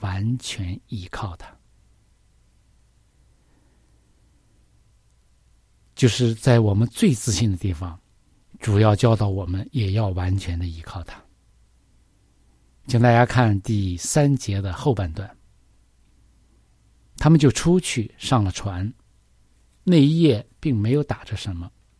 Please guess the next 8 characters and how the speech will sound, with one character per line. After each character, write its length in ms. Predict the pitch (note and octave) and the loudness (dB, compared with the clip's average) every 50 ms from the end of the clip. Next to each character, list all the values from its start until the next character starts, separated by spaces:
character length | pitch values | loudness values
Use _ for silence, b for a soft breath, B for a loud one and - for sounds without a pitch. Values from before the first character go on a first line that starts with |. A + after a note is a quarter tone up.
| _ _ _ _ _ _ _ _ _ _ _ _ _ _ _ _ _ _ _ _ _ _ _ _ _ _ _ _ _ _ _ _ _ _ _ _ _ _ _ _ _ - | _ _ _ _ _ _ _ _ _ _ _ _ _ _ _ _ _ _ _ _ _ _ _ _ _ _ _ _ _ _ _ _ _ _ _ _ _ _ _ _ _ -4
这 140 | - C3+ A#2+ | 0 2 2
句 100 | G2 G#2+ | 2 2
话 320 | - A#2+ A2+ G#2 G2 G2 | 2 2 2 2 2 0
内 140 | F#2+ G#2+ G#2 | 0 0 0
容 120 | F#2+ G2+ | -2 -2
很 140 | F#2+ - F#2+ | -4 -6 -8
丰 240 | E2+ - G#2 G#2 G2+ | -8 -4 -4 -4 -4
富。 220 | G2 - A2+ A2 | -6 -8 -14 -18